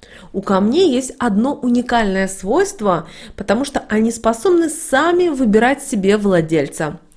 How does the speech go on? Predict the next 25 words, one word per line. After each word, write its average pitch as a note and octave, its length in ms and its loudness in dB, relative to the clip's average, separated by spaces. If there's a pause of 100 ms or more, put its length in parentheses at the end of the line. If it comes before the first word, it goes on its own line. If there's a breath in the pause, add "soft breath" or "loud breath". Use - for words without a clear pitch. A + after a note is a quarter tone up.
(260 soft breath)
Вы, G3 240 2
взяв D#3+ 460 0
его F3 240 0
в G3 80 -2
руки, D4+ 400 0 (180)
ощутите A3+ 540 -4
тепло G3+ 640 -2
и F#3+ 80 -4
почувствуете E3+ 880 -4 (480 loud breath)
именно D#4 540 0
это A#3 320 -2
на A#3 420 0 (100)
интуитивном A3+ 920 -2
уровне, D#3+ 520 -2 (360 loud breath)
а F#3+ 120 0
также D3 540 -4
в D#3+ 80 -4
этот D#3 240 -2
момент F#4+ 440 2
вы F#3 200 0
сможете A#3+ 640 0
ощутить D4+ 440 -4
тепло F3 480 0 (140)
и D3 440 -4
спокойствие. - 920 -6